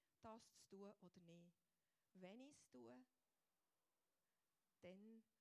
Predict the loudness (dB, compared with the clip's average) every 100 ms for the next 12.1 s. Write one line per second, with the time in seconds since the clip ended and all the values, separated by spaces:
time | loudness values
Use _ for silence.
0 | -20 -20 2 2 4 0 2 2 2 0
1 | 2 4 4 4 0 0 0 -2 -2 0
2 | 0 -2 -8 -8 -6 0 2 2 2 2
3 | 0 0 -2 -4 -4 -6 -6 -8 -16 -20
4 | -10 -4 -2 -2 -2 -2 2 2 0 -4
5 | -6 -4 -2 0 0 -2 -6 -18 -20 -20
6 | -20 -20 -20 -20 -20 -20 -20 -20 -20 -20
7 | -20 -20 -20 -20 -20 -20 -20 -20 -20 -20
8 | -20 -20 -20 -20 -20 -20 -20 -20 -20 -20
9 | -20 -6 0 4 6 8 8 6 -4 -20
10 | -20 -2 4 6 6 4 2 2 -2 -6
11 | -8 -2 0 0 2 4 6 6 4 2
12 | -4